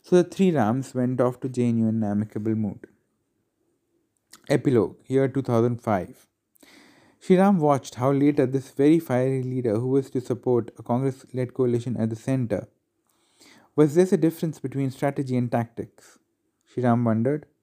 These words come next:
This was justified in the name of tactics. The lu-, lunatic right-wing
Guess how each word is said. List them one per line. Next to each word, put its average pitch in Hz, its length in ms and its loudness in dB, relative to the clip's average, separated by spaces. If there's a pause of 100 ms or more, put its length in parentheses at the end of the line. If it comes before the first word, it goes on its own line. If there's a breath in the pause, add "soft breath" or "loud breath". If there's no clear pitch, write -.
(500)
This 165 160 2
was 156 160 0
justified 139 500 0
in 131 40 -2
the 135 160 -2
name 123 160 -2
of 117 100 -14
tactics. - 580 -10
The 123 80 -6
lu-, 131 360 0
lunatic 165 420 2
right-wing 135 340 -2